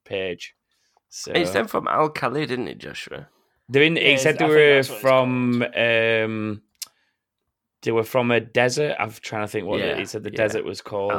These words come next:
Speaker 2: Al, Al
Speaker 3: It's,
Speaker 2: Khalid.
Speaker 3: it's
Speaker 1: Um,
Speaker 3: Al something.
Speaker 1: yeah.
Speaker 3: I think James is right with Al Khalid or whatever it
Speaker 1: Yeah.
Speaker 3: is.
Speaker 1: So there you go. So that, that's that one. So that's a point for James. That makes it three two.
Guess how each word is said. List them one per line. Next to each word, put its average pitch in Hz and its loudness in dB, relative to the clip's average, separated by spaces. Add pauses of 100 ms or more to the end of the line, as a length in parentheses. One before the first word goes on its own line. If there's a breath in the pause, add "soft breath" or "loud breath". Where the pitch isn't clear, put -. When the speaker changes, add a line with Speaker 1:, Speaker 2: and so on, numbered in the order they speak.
(200)
Speaker 2:
Al, 95 -6
Al 85 -12
Speaker 3:
It's, - -16
Speaker 2:
Khalid. - -8
Speaker 3:
it's 143 -8
Speaker 1:
Um, 147 -8
Speaker 3:
Al 147 -2
something. 117 -8
Speaker 1:
yeah. 104 -10
Speaker 3:
I 107 -10
think 123 -14
James 120 -12
is 110 -20
right 104 -16
with 107 -18
Al 107 -18
Khalid 113 -20
or 107 -20
whatever 85 -20
it - -14
Speaker 1:
Yeah. 62 -10
Speaker 3:
is. - -20 (360)
Speaker 1:
So - -10
there 101 -2
you 95 -6
go. 92 -2
So 107 -4
that, 117 2
that's 131 2
that 101 2
one. 95 -2
So 117 -2
that's 117 0
a 113 -12
point 113 -4
for 101 -16
James. 95 -4
That 85 -6
makes 101 -6
it 107 -16
three 107 -4
two. 98 -8